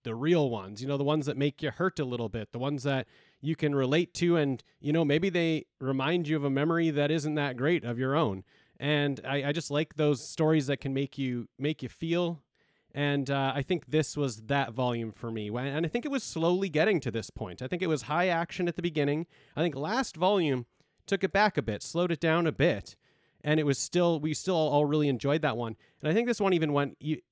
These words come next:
even more. You know, this one pulled it all the way back and said, "Okay, let's get into some, like, real problems that these, this family could be having." And I really appreciated it for that.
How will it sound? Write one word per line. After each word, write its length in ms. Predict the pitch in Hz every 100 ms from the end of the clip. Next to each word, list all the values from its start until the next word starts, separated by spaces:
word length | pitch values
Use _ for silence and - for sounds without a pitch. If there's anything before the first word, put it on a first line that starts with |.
| -
even 240 | - 190 170
more. 260 | 156 98 _
You 80 | 135
know, 80 | 147
this 140 | 160 170
one 200 | 165 -
pulled 240 | - 160
it 60 | 147
all 160 | 185
the 60 | 175
way 140 | 175
back 340 | 147 143 139 -
and 220 | 143 127
said, 240 | - 143 139
"Okay, 220 | 147 143
let's 160 | 139
get 160 | - 147
into 180 | 147 147
some, 160 | 151
like, 160 | 127 120
real 360 | 104 123 170 170
problems 520 | - 147 143 131 113
that 120 | 120
these, 320 | - 127 117 - _ _ _ _ _
this 220 | 131 156
family 380 | - 160 160 143
could 160 | 127 135
be 100 | 120
having." 380 | 117 120 113 95 _ _
And 140 | - 185
I 20 |
really 240 | 196 208
appreciated 500 | 202 170 170 151 127 117
it 100 | 104
for 120 | 120
that. 280 | 107 98